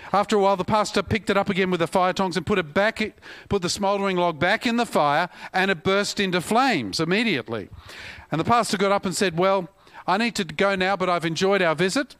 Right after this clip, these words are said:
And the man rose too. He said, "I appreciate your message, Pastor. I'll be in church on Sunday." That's a good story, isn't it? Because it's, it's like that.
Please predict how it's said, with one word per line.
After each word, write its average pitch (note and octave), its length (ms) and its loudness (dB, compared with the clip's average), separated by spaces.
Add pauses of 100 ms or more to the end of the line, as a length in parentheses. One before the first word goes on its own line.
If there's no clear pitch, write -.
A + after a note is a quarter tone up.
(360)
And D3 140 0
the D3+ 60 2
man E3+ 300 2 (100)
rose E3+ 280 2
too. G3+ 180 0
He F#3 100 0
said, F3 160 0
"I E3 100 4
appreciate F#3+ 480 0
your D#3+ 140 0
message, F3 380 -2
Pastor. E3 380 0
I'll D3 60 2
be D#3 160 0
in D3 80 0
church D3 300 -2
on C3+ 100 0
Sunday." A2 460 -4 (1200)
That's A#3 180 0
a D4 60 2
good A#3 280 0
story, A#3 520 2
isn't F#3+ 180 -2
it? C#3 140 0
Because G#3 280 0
it's, G#3 280 -4
it's G#3+ 240 -2
like A3+ 340 2
that. C#3 380 0